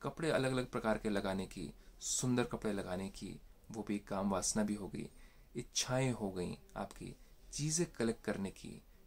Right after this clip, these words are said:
चाहे वो धन संपत्ति हो, कुछ भी हो, वो भी काम वासना के अंडर आ जाता है। हम सोचते हैं कि क्रोध, एक क्रोध, एक सिर्फ चिल्लाने वाला व्यक्ति क्रोधी होता है, लेकिन किसी को अगर किसी से ईर्ष्या है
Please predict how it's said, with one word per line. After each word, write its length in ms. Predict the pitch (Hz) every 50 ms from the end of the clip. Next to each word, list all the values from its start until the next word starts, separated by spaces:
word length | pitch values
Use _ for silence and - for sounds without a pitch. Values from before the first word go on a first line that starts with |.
| -
चाहे 180 | - 110 104 98
वो 180 | 95 101 101
धन 260 | 92 - - 110 110 107
संपत्ति 500 | - 110 101 - - 104 - - 104 104
हो, 80 | 107
कुछ 240 | - - 113 - -
भी 80 | - -
हो, 100 | - 143
वो 120 | - 101
भी 140 | 135 143 147
काम 400 | - - - - 101 110 113 107
वासना 300 | 95 87 - - - 117
के 120 | - -
अंडर 180 | 101 - - -
आ 80 | 90
जाता 220 | 82 82 - - 82
है। 140 | - - - - - - - - - - - -
हम 140 | 170 175 175
सोचते 340 | - 180 170 170 - -
हैं 100 | 180 175
कि 60 | 175 170
क्रोध, 460 | - - - 139 131 131 147 147 -
एक 220 | - - 139 - - -
क्रोध, 300 | - 123 117 123 127 - - -
एक 140 | 147 - -
सिर्फ 300 | - 147 - - - -
चिल्लाने 440 | - 117 104 98 95 98 110 123
वाला 180 | 127 120 120 123
व्यक्ति 340 | 117 110 104 - - 113 107
क्रोधी 300 | - - 104 95 - 101
होता 240 | 101 95 - - -
है, 220 | 87 85 - - - - - - - - - 131
लेकिन 300 | 123 135 147 - 151 143
किसी 360 | - - - - - - 151
को 160 | 147 - 170
अगर 200 | - - 131 143
किसी 300 | 139 - 139 127 - 143
से 200 | - - 135 - -
ईर्ष्या 460 | 123 120 110 113 - - - 143 127
है 320 | 113 107 107 90 - -